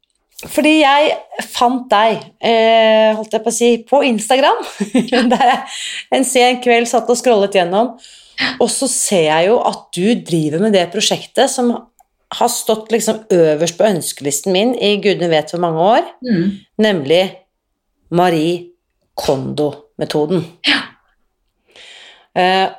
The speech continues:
Speaker 1: og nå er det kanskje noen av lytterne som sitter og nikker og bare, «Å ja, så fantastisk», mens andre er sånn, «Marie, hvem?»
Speaker 2: Ja.
Speaker 1: Eh, for de som overhodet ikke vet hva dette dreier seg om, Dorte, hva, hva går dette greiene ut på?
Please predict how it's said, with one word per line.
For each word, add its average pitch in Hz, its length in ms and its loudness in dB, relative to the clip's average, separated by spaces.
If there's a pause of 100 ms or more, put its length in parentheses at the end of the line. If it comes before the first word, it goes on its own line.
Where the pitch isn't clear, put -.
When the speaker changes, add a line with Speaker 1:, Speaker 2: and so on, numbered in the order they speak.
(120)
Speaker 1:
og 240 160 2
nå 240 300 4
er 247 260 0
det 254 80 -4
kanskje 247 320 0
noen 233 580 0
av 247 100 4
lytterne 226 460 0
som 240 140 -4
sitter - 420 -4
og 233 80 2
nikker 196 540 0
og 202 240 2
bare, 196 180 2
«Å 233 180 0
ja, 220 220 2 (120)
så 226 200 -10
fantastisk», 220 800 -6
mens 240 180 0
andre 185 420 0
er 196 80 -2
sånn, 185 280 -2
«Marie, 170 540 -2
hvem?» 214 320 -2 (380)
Speaker 2:
Ja. 202 200 0 (300)
Speaker 1:
Eh, 214 880 0
for - 200 -4
de 220 200 2
som 254 460 0
overhodet 233 800 0
ikke 208 160 -6
vet 175 380 0
hva 160 180 2
dette 175 320 -2
dreier 160 300 -2
seg 131 240 -6
om, 151 140 -12
Dorte, 151 320 -2
hva, 190 380 0
hva 220 180 0
går 170 340 0
dette 156 160 -10
greiene 135 300 -2
ut 120 120 -10
på? 95 120 -10